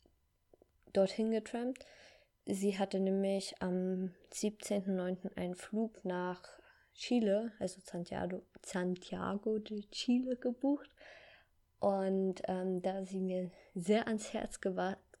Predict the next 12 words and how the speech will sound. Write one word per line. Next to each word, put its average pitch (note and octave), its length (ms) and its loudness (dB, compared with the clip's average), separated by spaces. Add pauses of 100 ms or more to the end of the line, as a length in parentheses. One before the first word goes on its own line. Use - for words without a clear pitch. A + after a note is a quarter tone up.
(200)
ge-, F#3+ 220 2 (160)
gewachsen F3+ 640 -2
ist, G#3+ 240 -4
oh, - 40 -4
ich - 100 -10
kann, F#3+ 280 -8 (180)
kann G#3+ 340 -6
heute B3 240 -4
nicht C4 160 -4
reden, F3+ 180 0 (380)
<laughs> A#3 400 10 (1120)
ähm, F#3 760 0